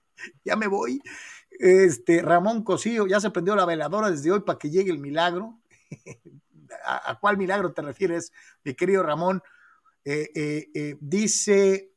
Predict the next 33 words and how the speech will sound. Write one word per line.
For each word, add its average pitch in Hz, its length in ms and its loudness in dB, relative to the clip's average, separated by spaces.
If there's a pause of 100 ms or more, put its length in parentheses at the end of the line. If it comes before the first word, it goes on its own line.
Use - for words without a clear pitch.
Abraham 175 400 0
Mesa, 196 280 -2
"Saludos 170 360 0
y 143 60 -6
cuídense, 202 380 -4
fulanos". 185 640 -2
Llegaste 185 420 -2
tarde 202 280 2
y 160 40 -4
empujando, 180 560 -2
mi 143 140 -10
querido 180 320 0
Abraham. 170 320 -2 (340)
Suerte 190 340 -2
pa' 143 160 -6
tus - 120 -16
Cowboys. 180 520 0 (760)
Eh, 156 280 -2
dice 202 760 0
Víctor 180 500 -2
Baños, 220 540 0
"Es - 120 -6
uno 240 200 -2
de 170 160 4
los 135 100 -4
deportistas 147 720 -6
más 190 280 -2
arrogantes 165 1000 -4
de 147 100 -8
la 127 160 -8
historia 156 680 -4
ese 139 180 -8
Brown". 117 380 -10